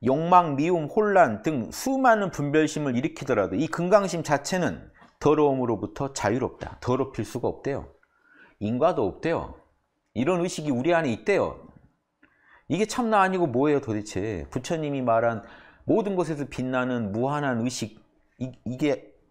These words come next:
이, 그게 아니고 뭐겠어요? 마찬가지로 아무리 번뇌가 이 금강심의 현현으로 일어난다 하더라도 번뇌 자체도 금강심의 작용이잖아요. 그리고 그 번뇌가 아무리 강력하더라도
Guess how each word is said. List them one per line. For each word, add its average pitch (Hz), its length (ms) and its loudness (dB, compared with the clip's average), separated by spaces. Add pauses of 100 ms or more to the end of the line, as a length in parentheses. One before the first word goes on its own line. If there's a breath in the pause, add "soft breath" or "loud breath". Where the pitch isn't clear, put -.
(100)
이, 139 300 -2
그게 131 420 0
아니고 120 300 2
뭐겠어요? 101 460 -2
마찬가지로 147 640 0 (320 loud breath)
아무리 208 520 8
번뇌가 180 460 4
이 151 140 4
금강심의 165 600 0
현현으로 185 480 2
일어난다 135 480 2
하더라도 110 380 0
번뇌 247 280 4
자체도 185 360 0
금강심의 170 560 -2
작용이잖아요. 143 760 -4 (640 loud breath)
그리고 175 260 2
그 175 140 -2
번뇌가 185 440 4
아무리 196 200 4
강력하더라도 135 880 0